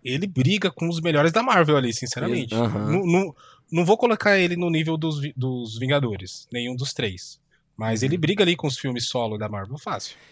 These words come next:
Speaker 2: Então, ele, eu, eu colocaria ele no nível dos maiores filmes da Marvel, cara, em questão de entretenimento, cara. O quanto ele me entreteu ali enquanto eu tava vendo, cara. E foi um negócio que faz muito tempo mesmo que eu não tenho, com filme de herói e tudo mais, sabe?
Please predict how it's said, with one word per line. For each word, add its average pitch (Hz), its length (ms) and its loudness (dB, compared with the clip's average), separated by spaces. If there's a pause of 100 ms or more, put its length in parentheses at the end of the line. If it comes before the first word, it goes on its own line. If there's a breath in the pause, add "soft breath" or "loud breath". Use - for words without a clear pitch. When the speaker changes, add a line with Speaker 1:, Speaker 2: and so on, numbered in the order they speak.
Speaker 2:
Então, 247 320 0
ele, 208 340 0
eu, 180 260 4
eu 202 140 4
colocaria 185 480 4
ele 131 180 4
no 123 140 4
nível 117 340 4
dos 110 240 2
maiores 120 500 4
filmes 131 340 0
da 110 120 2
Marvel, 113 440 -2
cara, 95 320 -6 (140)
em 127 100 2
questão 147 520 2
de 165 300 0
entretenimento, 196 1000 0
cara. 92 320 -10 (240)
O 120 100 -4
quanto 185 560 4 (120)
ele 147 220 2
me 147 140 -2
entreteu 147 760 -2
ali 120 180 0
enquanto 127 320 0
eu 127 60 0
tava 131 260 -2
vendo, 92 360 -8
cara. 87 340 -14
E - 100 -10
foi 120 180 -2
um 131 40 2
negócio 127 440 2
que 131 220 0 (360 loud breath)
faz 131 320 2
muito 151 560 4
tempo 160 340 2
mesmo 147 340 4
que - 80 -2
eu 165 40 4
não 165 120 2
tenho, 110 280 -2
com 113 120 -8
filme 127 280 -2
de 117 80 0
herói 107 340 2
e 123 40 -2
tudo 123 200 -6
mais, 113 300 -8
sabe? - 240 -12